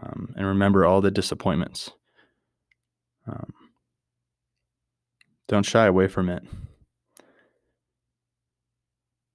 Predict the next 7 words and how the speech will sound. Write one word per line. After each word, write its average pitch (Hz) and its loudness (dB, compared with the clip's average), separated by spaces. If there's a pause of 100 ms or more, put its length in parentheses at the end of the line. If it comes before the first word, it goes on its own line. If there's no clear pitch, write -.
(960)
And 101 -4
as 101 -2
you 101 -2
remember 98 2
all 95 4
these 92 2
disappointments, 90 -4